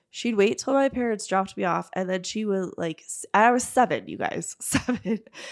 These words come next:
And she would say things about my parents to me, and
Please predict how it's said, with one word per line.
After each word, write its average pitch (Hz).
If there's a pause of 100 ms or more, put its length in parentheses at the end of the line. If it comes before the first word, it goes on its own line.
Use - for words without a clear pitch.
(200)
And 226
she 269
would 262
say 269
things 226
about 196
my 185
parents 180
to 170
me, - (400)
and 180